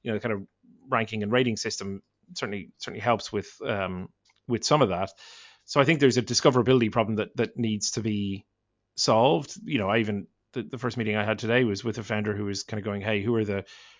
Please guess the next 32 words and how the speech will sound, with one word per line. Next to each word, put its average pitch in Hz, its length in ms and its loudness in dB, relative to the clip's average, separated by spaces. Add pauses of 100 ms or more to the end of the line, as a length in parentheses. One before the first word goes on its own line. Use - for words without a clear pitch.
(160)
pre-seed, 110 720 2 (300)
uh, 95 380 -2 (100)
consumer 123 400 2
investors 104 480 -2
in 101 120 -4
Europe?" 120 320 2
And, 101 220 -4 (340)
you 127 80 -4
know, 104 60 -2
I 104 60 0
have 110 80 0
a 104 40 -2
long 113 260 4
list 127 220 0
of 113 60 0
them, 98 140 -2
but 104 140 0
it's, 98 200 -6
it's - 160 -8
probably 110 220 0
not, 110 300 0 (400)
um, 113 160 -2
it's - 140 -2
probably, 123 220 4
like, 101 180 0
twenty-five 113 540 2
percent 117 320 0
of 107 100 -6
the 107 160 -2
actual, 110 260 0
maybe 110 220 0
it's 101 160 -10